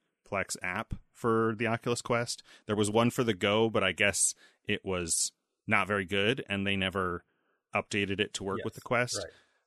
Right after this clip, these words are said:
Speaker 1: People have gotten it loaded using the, like, side quest kind of things and,
Speaker 2: Yeah.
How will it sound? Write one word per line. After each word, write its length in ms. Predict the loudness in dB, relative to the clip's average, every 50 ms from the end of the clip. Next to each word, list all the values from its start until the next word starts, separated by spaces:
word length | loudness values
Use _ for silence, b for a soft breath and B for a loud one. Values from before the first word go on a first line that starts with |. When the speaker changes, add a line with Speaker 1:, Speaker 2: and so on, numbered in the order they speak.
| b _ 0
Speaker 1:
People 300 | 0 2 4 6 6 4
have 360 | 6 6 6 6 6 4 4
gotten 260 | 4 6 6 6 6 2
it 120 | 0 0
loaded 480 | 2 2 4 4 4 4 2 0 0 -2
using 520 | -2 -2 -2 0 0 2 2 2 0 0
the, 120 | -2 -4 -4
like, 420 | -2 -2 0 -2 -2 -4 -6 -18 B B B B B B B B B B B B B B B
side 360 | -6 -2 0 0 0 0 -2 -2
quest 600 | -2 -2 0 0 2 0 0 0 -2 -6 -10 _ _ _ _ _ _ _ _ _ _ _ -6
kind 180 | -4 -2 0
of 100 | -2 -2
things 380 | -2 -2 -2 0 0 0 -2 -2
and, 140 | -2 -2 -2
Speaker 2:
Yeah. 80 | -4